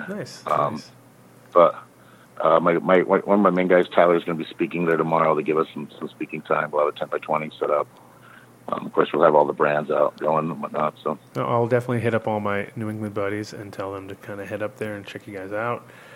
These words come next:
Speaker 1: I'm probably, I'm pretty sure Jordan and those guys from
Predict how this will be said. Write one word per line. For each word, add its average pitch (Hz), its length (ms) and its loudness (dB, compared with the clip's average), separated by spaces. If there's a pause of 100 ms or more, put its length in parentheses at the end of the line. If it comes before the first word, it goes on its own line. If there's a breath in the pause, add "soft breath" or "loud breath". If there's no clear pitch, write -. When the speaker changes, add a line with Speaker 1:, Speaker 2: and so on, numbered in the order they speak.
(440 loud breath)
Speaker 1:
I'm 120 100 -4
probably, 110 260 8
I'm 110 160 -6
pretty 110 200 -2
sure 98 240 -4 (160)
Jordan 98 320 -6
and 98 120 -8
those 98 180 -6
guys 101 360 -8
from 101 320 -12